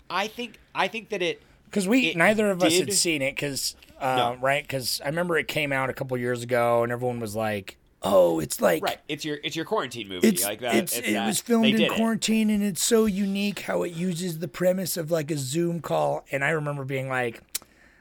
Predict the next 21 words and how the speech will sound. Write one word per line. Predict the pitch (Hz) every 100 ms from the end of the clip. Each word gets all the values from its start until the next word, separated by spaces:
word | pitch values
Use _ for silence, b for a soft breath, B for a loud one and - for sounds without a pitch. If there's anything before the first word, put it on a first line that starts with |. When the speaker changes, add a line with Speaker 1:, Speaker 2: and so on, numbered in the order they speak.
| b
Speaker 2:
"Whatever, | - 165 143 139
it's | 143 139
a | 143
fucking | 156 139 123
gimmick." | 92 98 107 107 104
Like, | 127 117 113
you | 139
know, | 131 120 120
like, | 120 120 117 -
Speaker 1:
Yeah. | 117 -
Speaker 2:
eh, | 139 143 139 139 160
it's | 151 135 -
another | 135 147 156
way | 147 139
to | 131
make | 127 120 - 123
an |
Speaker 1:
And | 196
they | 214
Speaker 2:
already | 147 147 139 117
gimmicky | 113 151 143 - 131 123 117 113